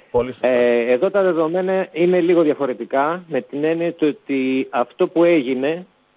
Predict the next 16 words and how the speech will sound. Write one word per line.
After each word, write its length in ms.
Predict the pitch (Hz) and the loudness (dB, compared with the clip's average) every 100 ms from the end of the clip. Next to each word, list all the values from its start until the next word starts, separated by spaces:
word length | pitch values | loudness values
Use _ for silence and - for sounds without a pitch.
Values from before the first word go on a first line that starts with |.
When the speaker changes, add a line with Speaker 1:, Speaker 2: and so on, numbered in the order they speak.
| _ _ | _ _
Speaker 2:
είναι 600 | 131 151 165 175 175 175 | -4 -2 0 0 0 0
ότι 880 | 143 135 135 _ - 131 131 131 127 123 | 0 0 -2 _ -4 0 2 2 2 0
ευθυγραμμιστήκαμε, 720 | 127 123 127 127 165 156 143 | 0 0 -2 -2 0 0 0
ακολουθήσαμε 540 | 147 127 165 160 156 | -2 -2 -4 -2 0
μια 160 | 156 160 | 0 0
οδηγία 460 | 139 127 156 165 | 0 -2 0 2
της 140 | - - | 0 -2
Ευρωπαϊκής 560 | 123 123 123 117 147 | 0 0 0 -2 -4
Ένωσης, 640 | 156 135 117 - 151 - _ _ | -4 -4 -4 -8 -12 -14 _ _
που 80 | |
υπάρχει 260 | 117 147 143 | -2 0 -2
από 80 | 131 | -4
το 80 | 127 | -4
δύο 100 | 139 | -2
χιλιάδες 280 | 143 139 | -2 -2
εννιά 340 | 117 113 123 | -2 -2 -4